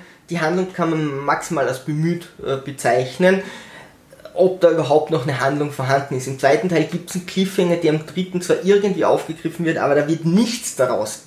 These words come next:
gemacht, ja. Also, äh, Mila wird, könnte mit Satelliten verfolgt werden, sie weiß aber, wo die Satelliten sind und, und cruist da einfach durch und die übermenschlichen Kräfte, die sie da bekommen hat, auch die werden nicht so wirklich in Szene gesetzt.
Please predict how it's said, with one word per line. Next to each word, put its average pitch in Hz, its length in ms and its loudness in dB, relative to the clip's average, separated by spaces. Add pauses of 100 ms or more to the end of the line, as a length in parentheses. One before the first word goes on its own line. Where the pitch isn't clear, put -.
gemacht, 147 460 0
ja. 160 280 2 (360)
Also, 160 480 2
äh, 110 420 -2
Mila 180 440 4
wird, 170 320 0
könnte - 340 0
mit 175 180 -2
Satelliten 170 520 -4
verfolgt 160 480 2
werden, 156 180 4
sie 147 140 -8
weiß 143 260 0
aber, 139 240 -4
wo 143 80 -4
die 135 100 -8
Satelliten 147 600 -4
sind 156 320 0
und, 131 180 -4
und 127 180 -10 (460)
cruist 180 400 0
da 131 80 2
einfach 143 380 0
durch 196 420 2 (260)
und 151 160 -6
die 170 140 -8
übermenschlichen 156 720 2
Kräfte, 131 420 -2
die 143 140 -8
sie 139 140 -4
da 131 80 6
bekommen 131 480 0
hat, 123 160 2 (260)
auch - 260 2
die 151 280 -6
werden 135 160 4
nicht 131 160 -8
so 135 80 -12 (240)
wirklich 135 680 0
in 127 140 -2
Szene 131 420 -2
gesetzt. 123 380 -4